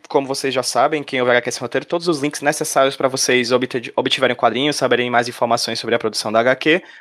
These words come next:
vão tá no link do podcast lá no H Q S roteiro ponto iradex ponto net, beleza? Acho que agora já é hora da gente começar a entrar no pro-, no, numa discussão. Recentemente, inclusive vou colocar esse link também no, na, na programação, no, no post, é, vocês participaram de um podcast do pessoal da Mansão Wayne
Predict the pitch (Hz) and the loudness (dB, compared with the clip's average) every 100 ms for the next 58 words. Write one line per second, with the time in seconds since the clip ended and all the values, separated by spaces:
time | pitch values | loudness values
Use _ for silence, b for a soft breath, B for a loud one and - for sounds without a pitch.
0 | B 131 135 131 127 127 - 123 123 120 | B 0 2 2 0 -4 -6 0 0 0
1 | - 110 113 - 113 113 120 107 117 120 | 2 4 4 4 4 4 2 -2 -2 0
2 | 104 113 - 120 - 117 113 117 - 120 | 2 2 0 -2 -2 -2 0 0 0 0
3 | 117 113 104 - - 113 147 90 - - | 2 2 2 0 -2 -2 -2 -4 -6 -10
4 | B B - 123 160 214 B B B 180 | B B -2 0 0 -6 B B B 0
5 | 202 196 214 214 202 165 196 196 190 185 | 2 2 2 2 2 2 0 -2 -2 -8
6 | - 185 - 170 185 175 185 202 190 143 | -2 -2 2 0 2 0 0 -2 -2 -2
7 | 143 143 139 - 139 143 - - 117 95 | 0 0 -2 -4 -4 -4 -2 -2 -2 -4
8 | - - 156 254 254 160 190 220 - 104 | -8 -4 0 2 2 2 2 0 -4 -6
9 | _ - 131 135 143 143 143 139 131 - | _ -8 -6 -4 -4 0 0 2 0 0
10 | 127 120 131 113 110 104 101 - 110 - | -2 -2 -2 0 0 -2 -4 -6 -10 -4
11 | 104 - 104 104 98 156 151 117 107 104 | -4 -2 0 0 0 2 2 0 -4 0
12 | 156 180 - - 107 120 131 165 160 156 | 2 2 0 0 2 4 4 2 0 0
13 | - 160 170 170 165 165 156 147 - 160 | 2 2 2 2 0 0 2 2 2 0
14 | 160 156 151 160 165 165 170 208 147 117 | 0 2 2 2 2 2 4 4 2 0
15 | 101 | -4